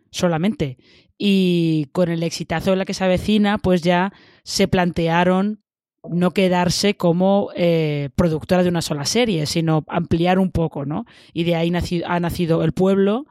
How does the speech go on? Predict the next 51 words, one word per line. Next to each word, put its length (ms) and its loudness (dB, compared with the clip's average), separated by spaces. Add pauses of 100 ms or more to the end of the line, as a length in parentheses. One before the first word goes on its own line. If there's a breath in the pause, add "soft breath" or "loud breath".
(460 soft breath)
que 80 -4
es 60 0
esta 160 -4
serie 240 0
que 100 -6
también 280 -2
es 40 -4
de 80 -4
Telecinco, 560 0
pero 220 0
que 560 -2
ha 80 -4
esta-, 260 -2
está 280 -6
emitiendo 440 -2
primero 540 0
Amazon, 580 0 (340 soft breath)
y 120 -2
han 100 0
tenido 200 2
algún 240 0
otro 140 0
proyecto 480 -2
más 260 -4
que, 560 0 (460 soft breath)
que 120 0
no 140 2
ha 40 0
salido 280 0
adelante, 560 0
pero 360 0
es 180 -2
de 80 0
estos 260 -2
casos 420 -2
de, 240 0 (380 loud breath)
como 160 -2
vamos 200 2
a 40 -2
hacer 180 -2
esta 220 -4
serie, 560 0
creamos 340 0
la 80 0
productora 540 0
para 180 -2
hacer 400 -2
esta 300 -4
serie 180 -2
en 60 -4
concreto, 580 -2